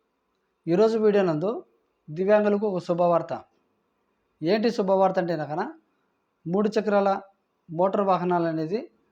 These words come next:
గవర్నమెంట్ ఫ్రీగా ఇస్తుంది. ఓకేనా? దీని ఖరీదు వచ్చేసి లక్ష రూపాయలు. దీని ఖరీదు లక్ష రూపాయలు.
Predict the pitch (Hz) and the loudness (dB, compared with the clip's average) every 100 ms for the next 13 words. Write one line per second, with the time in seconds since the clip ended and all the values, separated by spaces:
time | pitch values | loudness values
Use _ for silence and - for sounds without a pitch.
0 | _ _ 160 180 185 196 208 - 190 196 | _ _ 2 2 2 0 -2 -2 -2 0
1 | 185 - 131 117 _ _ _ _ _ _ | -2 -4 -10 -12 _ _ _ _ _ _
2 | _ _ _ _ _ _ _ _ - 175 | _ _ _ _ _ _ _ _ -6 -4
3 | 233 359 - _ _ _ _ _ _ - | -2 -6 -16 _ _ _ _ _ _ -6
4 | 180 196 196 185 226 226 226 202 208 233 | -4 -4 -2 2 4 2 0 -6 -4 -4
5 | 180 - 190 180 175 131 - _ _ _ | -4 -4 -2 0 -2 -4 -14 _ _ _
6 | _ _ _ _ _ _ _ _ _ 165 | _ _ _ _ _ _ _ _ _ -6
7 | 175 180 196 214 254 180 - 175 170 151 | -2 0 2 2 0 -2 -2 -2 0 -2